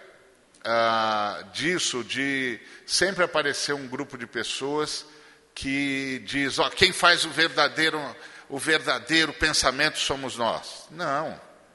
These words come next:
Nós reconhecemos os nossos parceiros em toda a América Latina e, e, e em outros cantos do Brasil. Então, nós somos Missão na Íntegra, um programa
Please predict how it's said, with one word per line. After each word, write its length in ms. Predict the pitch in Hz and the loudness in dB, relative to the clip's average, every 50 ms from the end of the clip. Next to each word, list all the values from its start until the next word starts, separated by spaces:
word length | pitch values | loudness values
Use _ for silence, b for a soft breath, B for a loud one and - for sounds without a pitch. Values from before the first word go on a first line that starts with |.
| _ _ - - _ _ _ b b b b b b b b b b b - | _ _ -20 -20 _ _ _ b b b b b b b b b b b -2
Nós 240 | 113 139 156 160 | 2 2 2 2
reconhecemos 800 | - 175 165 - 175 175 170 160 147 - - 156 151 156 143 131 | 2 0 -2 -2 -2 -2 -2 0 -2 0 -2 -2 -4 -4 -8 -8
os 140 | 135 131 113 | -8 -8 -4
nossos 340 | 131 135 135 131 - - - | -2 0 0 0 -2 -4 -6
parceiros 800 | - - 120 107 - - - - 120 120 131 135 123 117 104 - | -2 0 0 2 2 0 -2 0 2 2 2 2 0 -2 -6 -6
em 120 | 110 107 | -10 -10
toda 280 | 104 - 135 135 135 139 | -8 -6 -4 -2 0 0
a 40 | 127 | 0
América 360 | 123 123 127 127 123 - 120 | 0 0 -2 -2 -2 -2 -2
Latina 580 | 113 107 107 - - - 120 120 117 98 73 - - - - _ _ _ _ _ _ _ _ _ _ _ _ _ _ _ _ _ _ _ _ _ _ _ _ _ _ b b b b b b b b b b b b b _ _ _ _ _ _ _ _ _ _ _ _ _ _ _ | 0 -2 -2 -4 -6 -8 -6 -6 -8 -8 -10 -12 -14 -20 -20 _ _ _ _ _ _ _ _ _ _ _ _ _ _ _ _ _ _ _ _ _ _ _ _ _ _ b b b b b b b b b b b b b _ _ _ _ _ _ _ _ _ _ _ _ _ _ _
e, 240 | - 123 139 143 143 | -8 -4 -2 0 0
e, 600 | 139 131 131 - 117 120 123 123 120 120 120 117 92 | 0 -2 -4 -6 -4 -4 -4 -4 -4 -4 -6 -8 -8
e 260 | 113 113 117 117 113 | -6 -6 -4 -2 0
em 40 | 117 | 2
outros 280 | 131 143 139 - - | 2 2 2 2 -2
cantos 380 | - - 135 135 135 - - 117 | -2 0 0 0 0 -2 -6 -6
do 80 | 107 110 | -4 2
Brasil. 680 | 104 110 107 101 92 90 101 117 131 135 113 85 76 - - - - - B B B B B B - | 4 6 6 6 4 2 2 2 4 4 2 -2 -6 -10 -16 -20 -20 -20 B B B B B B -10
Então, 300 | 117 120 - - 165 175 | -10 -6 0 2 2 2
nós 220 | 165 160 160 170 - | 4 2 0 0 0
somos 320 | - 175 170 170 156 135 | -2 -4 -4 -4 -6 -8
Missão 380 | 151 160 - - - 170 170 170 | -6 -4 -2 0 0 0 0 2
na 180 | 165 160 151 | 2 0 2
Íntegra, 560 | 143 135 123 - 107 82 71 73 73 65 - - - B B B B B B B B B | 0 -2 -4 -6 -8 -8 -8 -8 -10 -10 -10 -14 -20 B B B B B B B B B
um 240 | 117 127 135 139 131 | -10 -10 -8 -10 -10
programa 920 | - - 120 113 107 95 104 110 123 135 147 151 156 160 160 160 165 160 | -6 -4 -2 -2 -2 -2 0 2 4 4 4 4 4 4 4 4 4 2